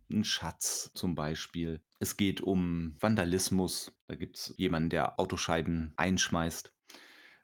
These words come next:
Das müssen die drei Fragezeichen herausfinden und das sind halt echte Probleme.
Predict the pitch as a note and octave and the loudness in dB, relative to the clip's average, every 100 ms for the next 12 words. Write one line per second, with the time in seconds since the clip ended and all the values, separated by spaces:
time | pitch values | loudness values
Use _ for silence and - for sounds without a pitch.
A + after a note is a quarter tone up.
0 | - D#2+ - - - G2 G2 - F#2+ D#2+ | -4 -2 -2 -6 -2 2 2 4 2 2
1 | D#2 - E2 - E2 E2 D#2+ E2+ E2+ - | 0 2 0 0 -2 -2 0 0 0 0
2 | F2 F2+ F2+ A2 D3 C#3 B2+ B2 C3 - | 2 2 0 0 2 2 2 2 -2 -2
3 | B2 A#2+ A#2+ B2+ - D3+ A#2+ E2 A#1+ C#2+ | 0 0 0 -6 0 0 4 2 2 -2